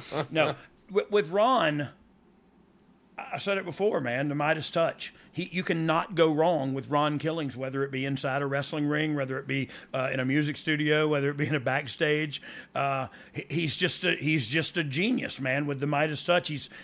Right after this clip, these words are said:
Speaker 2: he, he's hurt right now, but I guarantee you he can come back on T V, do one thing funny, and it's like he was never gone. And so I just, I love Ron to death. And, and, uh, I don't know what your question was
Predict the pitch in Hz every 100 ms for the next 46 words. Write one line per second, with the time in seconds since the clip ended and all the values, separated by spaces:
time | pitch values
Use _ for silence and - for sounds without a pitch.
0 | - - - - 208 156 196 - 180 -
1 | 208 208 208 208 220 185 - 165 170 127
2 | 202 220 202 147 208 190 180 156 160 156
3 | 175 170 170 170 160 165 170 156 170 185
4 | - - 123 165 151 160 165 180 170 -
5 | 156 170 185 - 143 143 156 151 147 151
6 | 127 143 135 127 131 127 113 113 156 160
7 | 196 190 147 - - - - - - -
8 | 190 185 165 151 143 143 135 139 135 120
9 | - 139 143 - 143 139 139 131 123 117
10 | 147 156 156 147 143 135 - 147 143 170
11 | 156 151 160 147